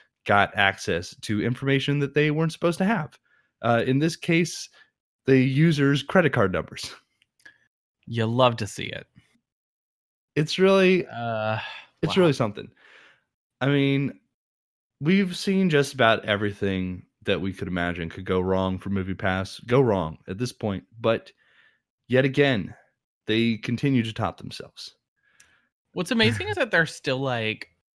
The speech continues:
Speaker 2: functioning. Like, Movie Pass still exists.
Speaker 1: I know.
Speaker 2: <laughs>
Speaker 1: I, I mean, I, I am surprised. Every time I hear news about them, I'm expecting to be, "Movie Pass has finally gone out of business," but it's not.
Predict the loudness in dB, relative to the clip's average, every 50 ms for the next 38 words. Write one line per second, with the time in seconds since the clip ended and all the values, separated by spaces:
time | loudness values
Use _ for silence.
0 | _ _ _ _ _ _ _ _ _ _ _ _ _ _ _ _ _ _ _ _
1 | -20 -8 -6 -4 -4 -4 -6 -8 -8 -8 -8 -8 -10 -10 -12 -14 _ _ -2 -2
2 | -2 -2 -6 -12 _ _ _ -12 -8 -4 -2 -2 0 0 -2 -2 0 0 -2 -2
3 | -4 -6 -6 -6 -6 -6 -8 -10 -10 -12 -12 -8 -8 -8 -8 -10 -16 _ _ -20
4 | -20 -20 _ _ _ _ _ -2 2 4 4 6 6 6 4 2 0 -2 -4 -8
5 | _ -16 -16 -16 -18 _ _ -4 -2 -2 -2 -4 -10 -10 -8 -8 -8 -8 -10 -12
6 | -2 2 4 4 6 4 4 2 0 0 0 2 2 2 4 4 4 4 6 4
7 | 4 4 4 4 2 0 -2 2 4 4 6 6 4 2 0 0 0 -2 0 0
8 | 2 2 2 2 0 0 -2 -2 -2 -2 0 0 -2 -2 -4 -4 -2 -2 0 0
9 | 0 -2 -2 -2 -2 -2 -2 -2 -2 -4 -2 0 0 0 0 -2 -6 -8 -4 -2
10 | 0 0 0 -2 -6 -14 -20 -20 _ _ 0 2 4 4 2 2 2 2 2 0
11 | -2 -4 -8 -8 -4 -2 -2 0 0 -2 -2 0 0 0 0 0 -2 -2 -2 -2
12 | -4 -4 -4 -8 -12 -12 -6 0 2 2 2 2 0 2 2 2 2 2 -2 -6
13 | -14